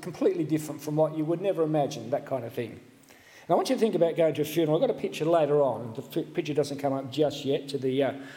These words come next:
the tech guy up the back. And just like the seeds of wheat are sown into the ground, so also in a funeral, a body is, a human body is placed in the ground. And just as something completely different,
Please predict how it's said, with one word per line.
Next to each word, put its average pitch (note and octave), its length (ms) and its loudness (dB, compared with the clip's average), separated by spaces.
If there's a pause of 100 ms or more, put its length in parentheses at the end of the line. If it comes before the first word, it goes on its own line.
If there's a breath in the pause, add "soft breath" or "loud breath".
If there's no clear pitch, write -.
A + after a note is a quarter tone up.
(140 loud breath)
the C#3 80 -2
tech D3 300 0
guy C3 220 2
up C3 120 -2
the C3 80 0
back. C#3 380 0
And C#3 140 -4
just C#4 180 -2
like G#3+ 200 4
the F3 60 -4
seeds E3+ 580 0 (500 loud breath)
of C#3+ 160 2
wheat D#3+ 200 4
are C#3+ 60 2
sown A3+ 440 4
into F#3+ 180 -2
the E3 80 0
ground, D#3 540 2 (520 loud breath)
so C#4+ 300 2
also G#3 540 2
in E3 160 -2
a D3+ 40 -2
funeral, E3+ 680 2 (760 loud breath)
a C#3+ 60 0
body F#3+ 580 2 (300)
is, C#3+ 200 -4 (140)
a D3 40 0
human G#3 420 2
body D3 360 4
is C#3+ 160 -2
placed - 540 0
in D3 140 0
the C#3+ 60 0
ground. B2 480 0 (1120 loud breath)
And D#3 140 2
just G#3+ 240 2
as A3+ 120 2
something G3+ 340 2
completely F3 540 0
different, G#3 560 -2